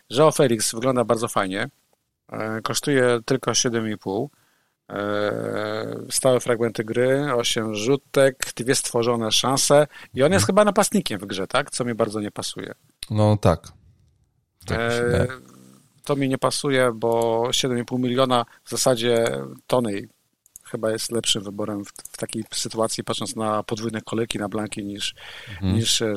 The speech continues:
Speaker 1: Joao Felix. Ale James, e, kosztuje pięć sześć, e, zagrał nie najgorsze spotkanie. Dał tym razem dwa, a nie jeden punkt. E, pięć stworzonych, e, nie, nie, szans tutaj, ich dwie stworzone szanse,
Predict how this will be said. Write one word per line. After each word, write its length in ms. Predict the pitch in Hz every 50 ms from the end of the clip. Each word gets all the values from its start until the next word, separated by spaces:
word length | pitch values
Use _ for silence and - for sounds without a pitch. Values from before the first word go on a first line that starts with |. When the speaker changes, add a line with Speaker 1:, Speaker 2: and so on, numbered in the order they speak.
| 98 113
Speaker 1:
Joao 160 | 113 107 98
Felix. 420 | - 107 98 104 127 147 - - - - - - - - - - -
Ale 320 | - 147 160 175 170 170 151 131
James, 480 | 170 175 175 175 170 - - - - -
e, 220 | 151 147 143 143
kosztuje 340 | - - 139 - - 151 147
pięć 240 | - 147 143 135 -
sześć, 540 | - 139 135 143 151 147 - - - - 135
e, 340 | 131 127 127 127 127 131 123
zagrał 280 | 147 160 160 170 175
nie 100 | 202 233
najgorsze 360 | 240 240 214 233 190 - -
spotkanie. 600 | - - - 120 - - 98 95 98 113 139 156 160 - _ _ _ _ _ -
Dał 380 | 110 101 147 143 139 139 131 - _ _ _ _ _ _ _ _ _ _ _ _ _ _ _ _ _ _ _
tym 120 | 165 175
razem 240 | 175 160 139 147 135
dwa, 360 | 117 117 110 120 113 107 113
a 120 | 107 101 101
nie 120 | 104 104
jeden 280 | 101 101 98 101 95 -
punkt. 340 | - 110 143 165 - - - _ _ _ _ _ _ _ _ _ _ _
E, 420 | - 107 107 110 113 113 110 117 120
pięć 260 | - - 151 147 139
stworzonych, 840 | - - - 131 120 117 127 123 120 117 113 113 104 - - - -
e, 380 | 117 113 113 110 117 123 131 127
nie, 180 | 123 117 107 101
nie, 240 | 113 123 - 87 90 131
szans 340 | - - - 165 190 165 -
tutaj, 380 | - 175 160 - 170 156 147 147
ich 180 | 156 143 - -
dwie 200 | 135 135 151 165
stworzone 380 | - - 139 123 117 104 107 -
szanse, 560 | - 165 180 175 - - 180 160 156 151